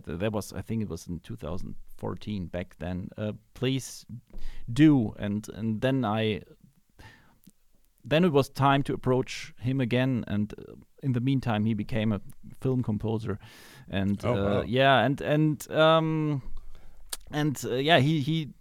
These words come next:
Speaker 1: he wrote that track Coconut, which is, um, quite crazy as well. It's, it's maybe the most, uh, djenty track, I would say. It's like, uh, this djent metal. It has a little bit of this vibe,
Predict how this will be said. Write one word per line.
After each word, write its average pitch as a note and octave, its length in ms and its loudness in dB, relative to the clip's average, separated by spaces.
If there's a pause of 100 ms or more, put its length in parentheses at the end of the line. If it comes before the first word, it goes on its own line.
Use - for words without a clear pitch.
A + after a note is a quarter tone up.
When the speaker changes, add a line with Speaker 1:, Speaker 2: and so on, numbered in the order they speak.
Speaker 1:
he D#3+ 180 2
wrote E3 260 6
that C3 160 2 (580)
track - 400 2
Coconut, A#2 800 0
which - 160 -10
is, - 320 -12 (200)
um, E2 260 -8 (180)
quite G2 300 -2
crazy G2+ 560 -4
as G2 120 -12
well. G2 280 -4 (140)
It's, - 200 -14
it's - 220 -8
maybe A#2+ 320 0
the A2 80 -4
most, A#2 440 -2 (560)
uh, G#2+ 220 0 (200)
djenty D#3 920 0 (280)
track, C#3 380 -2
I B2+ 120 -6
would C3+ 160 -8
say. C3+ 340 -4 (100)
It's - 280 -10
like, - 300 -8 (460)
uh, G2 280 -6 (580)
this A#2+ 400 -8
djent A#2+ 440 -2
metal. G#2+ 640 -2
It G#2+ 100 -4
has A2 340 -4 (140)
a - 40 -8
little B2 280 -4
bit A#2 120 -4
of A2+ 120 -6
this A2+ 180 -8
vibe, A2 360 -6